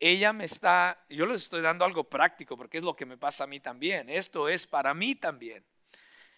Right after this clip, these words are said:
Estamos hablando sobre algo y ¿qué hago, Anielka? Estoy interrumpiéndola. Entonces ella empieza, "Mira, quiero compartir esto, mire, yo creo, ah, no, sí, pero es que yo creo que,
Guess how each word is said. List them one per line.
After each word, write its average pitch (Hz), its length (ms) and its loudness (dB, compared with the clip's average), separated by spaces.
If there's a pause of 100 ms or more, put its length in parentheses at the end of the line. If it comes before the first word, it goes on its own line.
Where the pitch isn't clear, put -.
(120)
Estamos 240 380 4
hablando 185 480 2
sobre 156 280 -4
algo 185 440 0 (480)
y 143 120 -6
¿qué 190 200 6
hago, 156 220 8
Anielka? 123 440 -8 (140)
Estoy 196 440 -6
interrumpiéndola. 147 1300 -8 (600)
Entonces 208 380 -2
ella 226 180 4
empieza, 196 380 -2
"Mira, 185 300 -2
quiero 175 220 -4
compartir 151 560 -4
esto, 151 360 -2
mire, 147 240 -10
yo 147 160 -6
creo, 156 340 -2
ah, 269 300 8
no, 226 160 -2
sí, 220 120 -4
pero 202 140 -8
es 185 80 -8
que 208 140 -4
yo 214 120 -2
creo 208 220 0
que, 175 180 -2